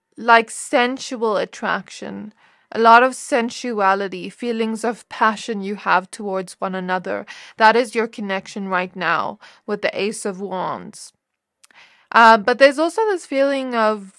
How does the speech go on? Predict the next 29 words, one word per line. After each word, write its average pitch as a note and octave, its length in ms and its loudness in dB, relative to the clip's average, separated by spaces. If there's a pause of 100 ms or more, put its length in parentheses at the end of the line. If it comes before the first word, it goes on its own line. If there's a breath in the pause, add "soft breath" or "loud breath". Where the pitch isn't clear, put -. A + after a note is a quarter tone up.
we A#3 280 -8
could B3+ 320 -6
create G#3+ 560 -4
sweetness G3+ 560 -12
here. G3 480 -6
We G#3+ 120 -12
could B3+ 320 -2
create A3+ 540 -6
more G#3 240 -8
sweetness G#3+ 640 -12
and G3+ 120 -8
transform G#3+ 600 -4
the A3 140 -8
energy G3 420 -6
with F#3 160 -8
the G3 80 -8
butterfly. G3 680 -4 (360)
Uh, A#3 300 4
'cause A#3 300 -6
butterflies A#3 880 0
are A3 220 0
transformation. G#3 1200 -8 (600 soft breath)
So B3+ 380 4
in F4 360 -2 (160)
essence, E4+ 800 -2 (160)
to C#4+ 160 -6
be C4 160 -2
completely B3+ 600 -4
honest, A3 460 -4